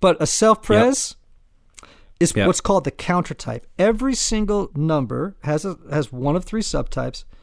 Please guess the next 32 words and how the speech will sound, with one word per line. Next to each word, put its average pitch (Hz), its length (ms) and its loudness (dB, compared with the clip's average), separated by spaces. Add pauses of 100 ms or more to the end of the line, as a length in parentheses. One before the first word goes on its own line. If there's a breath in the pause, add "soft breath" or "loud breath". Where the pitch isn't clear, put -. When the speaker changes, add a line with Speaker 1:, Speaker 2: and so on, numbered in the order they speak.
(840 soft breath)
Speaker 1:
as 147 220 0
their 151 160 0 (180)
dominant 160 400 0
one, 127 300 -8 (340)
and 170 640 2 (160)
one 175 240 4
of 254 80 2
those 143 260 -2
three 135 380 -8
is 151 120 -4
called 151 260 -4
the 151 80 -4
counter 131 440 -4
type, 117 340 -10 (720)
which 180 320 -2
means 240 160 4
it - 40 4
Speaker 2:
Okay. 196 80 -2
Speaker 1:
really 254 180 4
doesn't 196 240 2
look 175 120 0
anything 180 420 0
like 156 280 0
what 147 100 -4
you'd 151 180 -2
expect. 127 500 -6
It 170 80 -2
looks 233 200 4
like 269 80 2
it's 220 140 0
going 214 300 6
Speaker 2:
Right. - 40 2